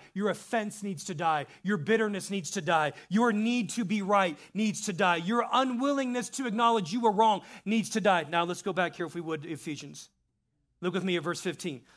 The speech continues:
So this is what Jesus did. Look at verse fourteen. "He himself is our peace." I'm gonna bring this home. "Who has made the two groups one,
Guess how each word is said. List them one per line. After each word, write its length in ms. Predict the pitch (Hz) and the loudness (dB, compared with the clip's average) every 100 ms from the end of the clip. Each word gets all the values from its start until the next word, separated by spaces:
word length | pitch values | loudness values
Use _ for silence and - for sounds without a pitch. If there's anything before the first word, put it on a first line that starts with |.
| - | -10
So 140 | 185 | -2
this 180 | 202 208 | 0 0
is 100 | 196 | 0
what 160 | 220 | 0
Jesus 320 | 151 208 185 - | 2 -2 -4 -4
did. 280 | 165 120 _ - | -4 -4 _ -4
Look 100 | 196 | -2
at 60 | 196 | 0
verse 160 | 202 | 0
fourteen. 340 | - 170 - 123 - | 0 -4 -6 -16 -18
"He 160 | - 240 | 0 2
himself 440 | 226 214 247 208 | 2 2 2 2
is 100 | 196 | 0
our 160 | 185 175 | 2 2
peace." 460 | 175 151 131 - - - | 0 -10 -10 -16 -18 -10
I'm 60 | |
gonna 100 | 175 | -8
bring 160 | 156 170 | -4 -4
this 140 | 165 | -6
home. 220 | 160 131 - _ _ _ - - | -10 -12 -16 _ _ _ -20 -4
"Who 100 | 214 | 2
has 140 | 214 185 | 4 4
made 240 | 214 240 | 4 4
the 80 | 190 | 0
two 300 | - 240 247 | -4 -2 -2
groups 340 | 180 233 - | 0 -2 -4
one, 380 | 196 202 156 131 | -4 -2 -2 -6